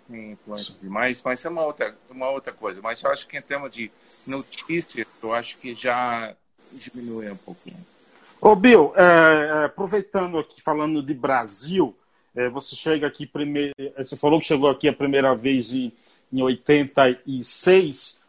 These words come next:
Speaker 2: O que mais te encantou aqui? O que mais te agrada nesse Brasil tropical?
Speaker 1: <laughs> Não, as pessoas.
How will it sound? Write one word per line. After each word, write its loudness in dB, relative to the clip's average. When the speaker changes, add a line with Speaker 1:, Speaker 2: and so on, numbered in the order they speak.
Speaker 2:
O -8
que 0
mais 4
te -2
encantou 2
aqui? -2
O -2
que -16
mais -2
te -2
agrada 0
nesse -8
Brasil 0
tropical? -4
Speaker 1:
<laughs> 0
Não, 6
as -2
pessoas. -6